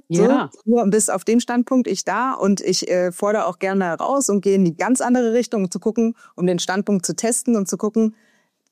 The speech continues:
Speaker 2: Ist da
Speaker 1: wo
Speaker 2: noch was?
Speaker 1: liegt die Wahrheit?
Speaker 2: Ja.
Speaker 1: Die liegt ja
Speaker 2: Ja.
Speaker 1: irgendwo dazwischen. Äh,
Speaker 2: Ja.
Speaker 1: let's talk. Und, ähm, von daher, äh, und das kann ich sowohl mit Männern als auch mit Frauen, als auch mit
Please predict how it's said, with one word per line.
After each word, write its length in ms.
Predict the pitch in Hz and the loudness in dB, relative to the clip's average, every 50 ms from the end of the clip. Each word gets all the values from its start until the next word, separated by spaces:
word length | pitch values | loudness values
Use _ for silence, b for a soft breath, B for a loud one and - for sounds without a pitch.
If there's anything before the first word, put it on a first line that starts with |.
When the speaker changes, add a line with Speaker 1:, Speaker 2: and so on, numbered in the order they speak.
| _ _ _ _ _ _ _ _ _ _ _ - | _ _ _ _ _ _ _ _ _ _ _ -4
Speaker 2:
Ist 160 | 170 170 220 254 | 0 2 4 4
da 60 | 254 | 4
Speaker 1:
wo 40 | 262 | 4
Speaker 2:
noch 80 | 240 - | 2 2
was? 120 | 202 220 | 2 2
Speaker 1:
liegt 160 | 226 - _ | 2 2 _
die 100 | 220 180 | -2 -2
Wahrheit? 540 | 190 196 226 240 233 233 165 175 208 214 - | 0 -2 -2 -2 -2 -2 0 0 -2 -2 -4
Speaker 2:
Ja. 60 | _ - | _ -2
Speaker 1:
Die 60 | 202 | 0
liegt 240 | 196 196 202 208 - | 2 2 0 0 0
ja 60 | 196 | 2
Speaker 2:
Ja. 60 | 170 | 2
Speaker 1:
irgendwo 220 | 190 202 202 - 185 | 2 2 2 2 0
dazwischen. 640 | 185 185 180 - - 233 233 - 185 196 233 254 B B B B B B - | 0 0 -2 -2 -2 -4 -2 0 0 0 0 0 B B B B B B -2
Äh, 220 | 175 185 180 180 | 0 0 2 2
Speaker 2:
Ja. 60 | 180 175 | 2 2
Speaker 1:
let's 240 | 190 185 - - - | 0 -2 -4 -8 -14
talk. 480 | - - 214 185 156 175 214 220 - - | -8 -6 -4 -2 -2 -2 -4 -6 -6 -4
Und, 300 | 143 185 190 190 170 - | 0 2 2 2 0 -2
ähm, 480 | - 170 180 180 180 185 185 190 185 180 | -2 -2 0 0 2 2 2 2 0 0
von 200 | - - 185 175 | -2 -4 -2 -2
daher, 440 | 175 175 180 180 180 175 175 180 180 _ _ _ _ _ _ _ _ _ _ _ _ _ _ _ | -2 -2 0 -2 -2 -2 -4 -4 -6 _ _ _ _ _ _ _ _ _ _ _ _ _ _ _
äh, 400 | - 175 175 175 170 175 170 - - | 0 0 2 2 2 0 0 -2 0
und 100 | 180 190 | 0 0
das 140 | 190 - | 0 0
kann 140 | - 226 202 | -2 0 0
ich 80 | 196 185 | 0 0
sowohl 240 | - 185 175 196 190 | 2 2 2 2 2
mit 120 | 185 175 | 2 2
Männern 260 | 160 156 170 196 196 | 0 0 0 0 0
als 200 | 185 160 165 - | 0 -2 -2 -2
auch 80 | 170 165 | -2 -2
mit 160 | 185 175 170 | -2 -2 -2
Frauen, 480 | - - 143 151 170 180 190 196 196 196 | -4 -6 -4 -2 0 2 2 2 2 2
als 220 | - 156 165 170 | 0 -2 -2 -2
auch 100 | 170 170 | -2 -2
mit 240 | 185 170 170 - | -2 -4 -2 -4